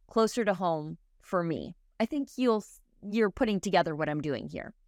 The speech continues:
The city of Edmonton is seeking more than eighty-two million dollars in damages from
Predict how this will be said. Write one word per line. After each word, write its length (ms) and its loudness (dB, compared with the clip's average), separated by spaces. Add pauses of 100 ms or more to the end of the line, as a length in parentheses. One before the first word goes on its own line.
(260)
The 200 -2
city 480 4
of 120 4
Edmonton 680 2
is 160 -6
seeking 440 -4
more 160 2
than 160 -4 (100)
eighty-two 600 -2
million 580 0
dollars 460 2
in 140 2
damages 760 0
from 400 -2